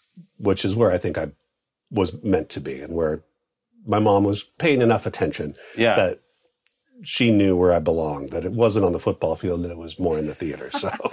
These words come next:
Speaker 1: <laughs>
Speaker 2: Well, thank goodness for
Speaker 1: Thank
Speaker 2: that,
Speaker 1: goodness
Speaker 2: right?
Speaker 1: for that.
Speaker 2: So the, she, she
Speaker 1: 'Cause they w-, I would have been slaughtered.
Speaker 2: And this was high school, basically, where she yanked you off the football field.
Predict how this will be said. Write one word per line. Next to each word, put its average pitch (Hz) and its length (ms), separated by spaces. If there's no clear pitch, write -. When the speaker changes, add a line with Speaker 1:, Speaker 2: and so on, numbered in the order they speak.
Speaker 1:
<laughs> 156 1160
Speaker 2:
Well, 95 300
thank 117 280
goodness 107 400
for - 180
Speaker 1:
Thank 196 220
Speaker 2:
that, 151 80
Speaker 1:
goodness 185 340
Speaker 2:
right? - 40
Speaker 1:
for 165 140
that. 120 280
Speaker 2:
So 151 200
the, 123 160
she, - 280
she - 240
Speaker 1:
'Cause 120 80
they 170 80
w-, 170 160
I 127 80
would 123 80
have 113 60
been 101 100
slaughtered. 76 500
Speaker 2:
And 123 180
this 143 140
was 117 180
high - 260
school, 92 260
basically, 80 280
where 76 100
she 80 140
yanked 78 220
you 80 120
off 69 100
the 82 80
football 76 320
field. 69 360